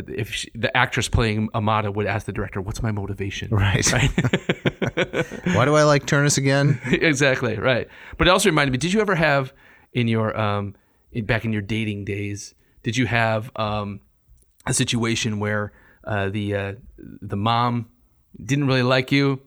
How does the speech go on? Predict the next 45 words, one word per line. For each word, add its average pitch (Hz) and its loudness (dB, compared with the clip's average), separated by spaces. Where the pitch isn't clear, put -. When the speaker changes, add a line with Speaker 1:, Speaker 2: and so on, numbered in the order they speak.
Speaker 1:
and 113 -2
maybe 120 2
thought, 123 2
like, 117 -2
maybe 117 0
a 110 -2
previous 120 0
boyfriend 123 0
was 113 -6
Speaker 2:
Pretty 220 2
Speaker 1:
one 151 4
Speaker 2:
much 127 2
every 123 6
Speaker 1:
<laughs> - 6
every 127 4
Speaker 2:
situation. 113 4
Speaker 1:
time. - 2
Speaker 2:
Yeah. 175 2
Speaker 1:
Oh, 139 4
man. 117 0
See, - 2
I 170 4
had 185 2
the 151 0
opposite 131 -2
problem. 104 -4
The, 110 -6
Speaker 2:
Okay. 104 0
Speaker 1:
the 101 4
mom 175 4
always 139 2
loved 139 2
me. 165 2
Speaker 2:
Right. 117 2
Speaker 1:
The 143 2
girl, 254 4
Speaker 2:
Not 151 2
Speaker 1:
not 220 6
Speaker 2:
so 233 8
Speaker 1:
so 151 4
much. 185 6
Speaker 2:
interested. - 0
Speaker 1:
<laughs> - -
Speaker 2:
Right. 104 2
Yeah. 95 4